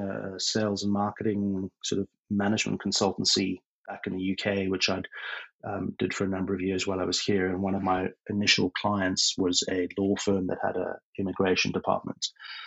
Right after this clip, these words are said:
And so I helped them streamline that business as a general manager for a number of months and actually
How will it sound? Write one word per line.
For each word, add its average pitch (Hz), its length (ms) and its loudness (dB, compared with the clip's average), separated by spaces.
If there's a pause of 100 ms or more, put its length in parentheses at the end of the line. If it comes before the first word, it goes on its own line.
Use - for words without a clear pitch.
(280)
And 95 100 -6
so 92 240 0
I 92 80 -2
helped 92 300 -2
them 90 180 0
streamline 95 640 4
that 90 200 0
business 92 340 0
as - 100 -6
a 92 160 -4
general 92 200 2
manager 92 520 0 (520)
for 101 80 -6
a 95 40 -2
number 92 280 2
of - 80 0
months 113 580 4 (100)
and 95 140 -2
actually 92 640 2